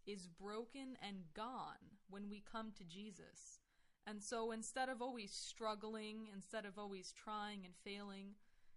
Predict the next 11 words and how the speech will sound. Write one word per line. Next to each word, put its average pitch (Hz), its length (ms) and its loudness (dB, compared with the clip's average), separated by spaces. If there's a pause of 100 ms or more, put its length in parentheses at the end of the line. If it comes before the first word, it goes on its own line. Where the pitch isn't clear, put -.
(140)
it - 120 -2
becomes 233 460 2
natural 214 840 2
and 190 280 -4 (140)
easy, 196 680 -4 (480)
we 208 140 0
might 226 240 4
even 226 240 0
say 196 400 -2
second 214 480 -2
nature, 180 600 -6